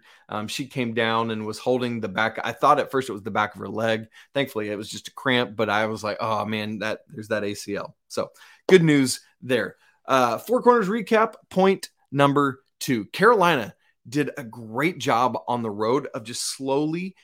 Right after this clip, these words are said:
and methodically opening up the lead until it got to the point where it was a double-digit lead for the first time, and as we know, only time, double-digit lead with six minutes and thirty-one seconds to go at fifty-two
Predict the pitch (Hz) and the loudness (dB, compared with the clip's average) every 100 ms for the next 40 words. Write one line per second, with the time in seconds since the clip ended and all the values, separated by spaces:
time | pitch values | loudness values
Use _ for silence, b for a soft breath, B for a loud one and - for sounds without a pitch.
0 | b 127 120 113 - 139 127 147 160 175 | b -10 -8 -8 -4 2 2 2 -2 -6
1 | 180 - 135 135 151 131 123 120 101 107 | -6 -2 -2 -2 -4 -2 -4 -4 -6 -6
2 | 123 147 190 208 b b 117 120 175 196 | -4 -4 -6 -8 b b -10 -4 0 0
3 | 190 165 165 156 131 147 143 - 123 123 | 0 -4 -4 -12 -8 -6 -6 -2 -2 0
4 | 143 127 113 113 139 156 160 214 175 98 | -2 -2 -4 0 2 2 2 0 0 0
5 | 117 113 113 120 104 - 117 - - 107 | -2 -4 -4 -6 -6 -4 -4 -4 -6 -4
6 | 107 127 - _ - 104 104 107 110 113 | -4 -4 -10 _ -16 -10 -8 -4 -2 0
7 | 113 110 107 - - 143 175 123 - - | 0 2 2 0 2 4 4 2 -2 -4
8 | 95 101 131 B B B - 147 160 151 | -4 -4 -8 B B B 2 2 4 0
9 | 135 123 120 117 110 110 - - 156 - | 0 0 0 -2 -2 -6 -4 -4 -4 -6
10 | - b b 127 131 - 117 117 127 120 | -8 b b 0 0 -2 -4 -2 0 2
11 | 117 - 120 135 117 - 107 104 104 87 | 0 0 -2 -2 -12 -8 -2 -2 -2 -6
12 | - 135 131 120 113 - 104 | -6 -6 -6 -8 -10 -8 -8